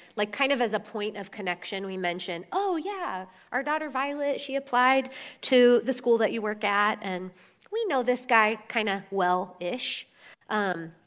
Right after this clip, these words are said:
he's a family member of one of our family members. So we've actually seen him at family gatherings over the years, like, for probably over twenty years now, two or three times a year.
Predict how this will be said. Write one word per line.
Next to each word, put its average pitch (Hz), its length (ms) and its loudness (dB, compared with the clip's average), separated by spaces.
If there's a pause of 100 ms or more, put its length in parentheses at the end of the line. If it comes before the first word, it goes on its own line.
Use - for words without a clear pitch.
he's 247 240 -4
a 208 80 4
family 247 400 2
member 233 420 0
of 190 220 -4
one 196 260 -4
of 180 140 0
our 185 180 0
family 147 460 -12
members. 160 440 -8
So 247 300 4 (260)
we've 240 140 -4
actually 294 440 2
seen 254 340 -4
him 196 420 -6
at 190 220 -2
family 196 340 -4
gatherings 185 800 2
over 190 240 -4
the 175 100 -4
years, 170 460 -4
like, 180 320 -2 (220)
for 196 240 -6
probably 233 500 2
over 180 220 0
twenty 175 340 -6
years 247 300 -2
now, 170 340 -2 (100)
two - 160 -10
or 277 120 -2
three 208 200 -6
times 175 360 -8
a 160 60 -6
year. 147 380 -6